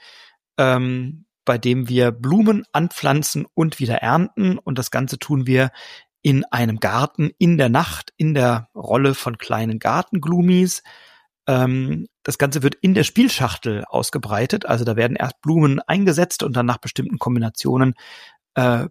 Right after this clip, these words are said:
Blumen wieder geerntet. Ähm, sieht fu-, wunderschön aus, total süß, erscheint jetzt im Frühjahr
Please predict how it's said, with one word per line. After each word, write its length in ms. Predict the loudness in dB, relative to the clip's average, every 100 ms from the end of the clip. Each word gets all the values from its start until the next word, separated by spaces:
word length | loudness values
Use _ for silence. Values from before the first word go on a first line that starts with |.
| _
Blumen 640 | 0 2 2 0 -2 -6 -6
wieder 220 | -4 -4
geerntet. 680 | -2 0 0 2 0 0 -12 -20 _ _ 0
Ähm, 280 | 0 0 -2
sieht 180 | -2 -2
fu-, 180 | -4 -4
wunderschön 520 | 2 4 4 2 2
aus, 340 | 4 2 0 -2
total 360 | -6 -2 -2
süß, 380 | 0 0 0 0
erscheint 420 | -8 -4 -2 -2
jetzt 320 | -2 -4 -10 -8
im 100 | -8
Frühjahr 480 | -6 -2 2 2